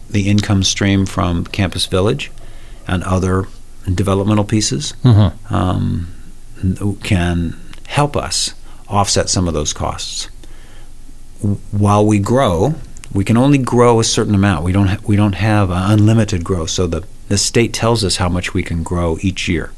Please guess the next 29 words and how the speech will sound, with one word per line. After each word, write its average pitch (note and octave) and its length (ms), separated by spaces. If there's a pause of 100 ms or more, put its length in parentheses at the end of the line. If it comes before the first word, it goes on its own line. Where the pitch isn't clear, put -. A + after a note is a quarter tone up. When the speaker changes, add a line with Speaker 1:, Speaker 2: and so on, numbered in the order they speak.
(640)
Speaker 1:
So F#2 380
Speaker 2:
Hmm. - 80 (240)
Speaker 1:
it - 180
was, G#2 440
prior F#2 260
to F#2 60
this F2 240
update, F2+ 460
we F#2 160
could F#2+ 140
only F#2 200
grow F#2+ 180
by F2 140
one F#2 300
percent F2+ 420
next D#2+ 300
year, - 160 (480)
which F2 280
was E2 400
a, D#2+ 500 (920)
n-, G2 200
not G#2 240
a F2 40
lot, E2 440 (480)
you G2+ 60
know, E2+ 80
fifty G2 580 (260)
full-time F2+ 600
s-, - 80